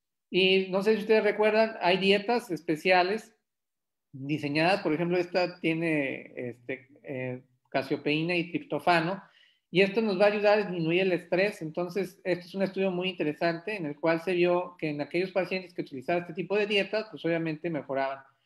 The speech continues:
Y, por ejemplo, este es un estudio que fue del año, eh, antepasado, en el cual a treinta y un gatos, a diecisiete le pusieron la, un, le, la dieta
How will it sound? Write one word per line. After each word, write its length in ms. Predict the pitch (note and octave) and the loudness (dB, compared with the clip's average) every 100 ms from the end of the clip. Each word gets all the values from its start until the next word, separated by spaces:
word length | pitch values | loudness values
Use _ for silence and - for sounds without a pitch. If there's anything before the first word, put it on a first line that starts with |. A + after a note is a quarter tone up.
| _ _ _ | _ _ _
Y, 280 | - G#3+ A3 | 0 0 2
por 120 | G3 | 2
ejemplo, 760 | F#3 F#3 G3+ G3 A3 A3 - _ | 2 2 0 2 2 0 -6 _
este 300 | - F#3+ F#3+ | -2 -2 0
es 100 | G3 | -2
un 120 | G3+ G#3 | -2 -4
estudio 480 | G3+ A#3+ G3+ G3 | 0 2 2 2
que 140 | E3+ C#3+ | -2 -2
fue 320 | E3 E3 E3 | 0 2 0
del 200 | D3+ D3 | -2 -2
año, 240 | D#3 F3 - _ | -4 -6 -10 _
eh, 240 | C#3+ A#2 A#2+ | -10 -8 -8
antepasado, 640 | B2+ D#3 G3 G3 G#3 G3 | -6 0 0 4 6 4
en 80 | G3 | 2
el 100 | C#3+ | -2
cual 240 | - F3 F3+ | 2 4 4
a 140 | E3+ | 2
treinta 320 | D3+ C#3 C#3 | -2 -4 -4
y 80 | D3 | -4
un 140 | F#3+ | 0
gatos, 500 | G#3 G#3 G#3 A#3+ - E3+ | 2 2 2 -4 -4 -4
a 60 | |
diecisiete 540 | D3+ D3 - E3+ F3 F#3 | -4 -4 0 0 2 0
le 120 | E3 | 0
pusieron 640 | D#3+ C3+ E3+ F3 F3+ F3 - _ _ _ - | -4 -2 2 4 2 -4 -12 _ _ _ -8
la, 340 | C#3 C3+ - - | -4 -4 -4 -8
un, 180 | E3 - | -8 -2
le, 280 | C#3+ C#3 C3+ | -2 -2 -2
la 180 | C#3 | 0
dieta 720 | C#3+ F#3 F#3 F#3+ F#3 F3 - | 2 2 4 4 2 2 -6